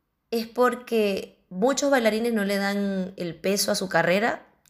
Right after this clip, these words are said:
y no le ponen el cariño, la dedicación que corresponde.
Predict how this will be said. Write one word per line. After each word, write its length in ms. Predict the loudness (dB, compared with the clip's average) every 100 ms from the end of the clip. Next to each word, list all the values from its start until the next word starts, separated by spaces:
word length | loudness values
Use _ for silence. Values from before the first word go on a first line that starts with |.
| _ _ -20 _ -6
y 120 | 0
no 120 | 2
le 100 | 2
ponen 300 | 2 2 2
el 160 | -2 -2
cariño, 760 | -2 0 0 2 2 2 0
la 120 | 0
dedicación 800 | 0 -2 -6 -8 -8 0 0 0
que 100 | -2
corresponde. 920 | -4 -6 -6 -4 0 2 0 -6 -8